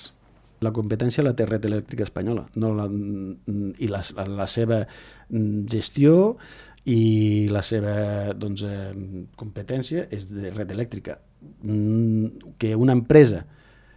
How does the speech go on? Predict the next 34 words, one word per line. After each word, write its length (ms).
projecti 460
una 320
línia 320
de 80
molt 160
alta 160
tensió, 640
en 160
principi, 600
no 560
entra 320
dintre 400
de 160
lo, 320
de 160
lo 140
establert, 500
de 80
lo 80
legal. 300
Sabem 400
que 80
hi 80
ha 60
alguna, 320
alguna 300
denúncia 340
al 80
respecte. 540
No 160
sé 160
si 220
és, 240
eh, 340